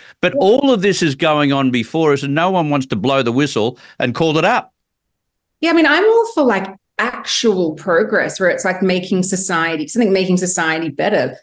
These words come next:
Speaker 2: But this isn't. This is such a regression, and it's just nonsense. And the quicker we can get rid of it and actually refocus on, on,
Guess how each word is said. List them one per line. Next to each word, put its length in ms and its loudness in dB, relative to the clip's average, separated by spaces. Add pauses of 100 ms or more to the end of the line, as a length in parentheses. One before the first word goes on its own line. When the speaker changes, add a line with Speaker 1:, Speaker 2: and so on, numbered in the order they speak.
(160)
Speaker 2:
But 120 -12
this 180 2
isn't. 580 0 (280)
This 140 2
is 240 2
such 280 -4
a 60 2
regression, 600 2
and 140 2
it's 180 -2
just 240 -2
nonsense. 640 0
And 200 2
the 200 -2 (360)
quicker 540 0
we 120 2
can 160 0
get 180 0
rid 180 2
of 120 0
it 160 0
and 120 -2
actually 720 0 (400)
refocus 1080 2
on, 680 0
on, 500 0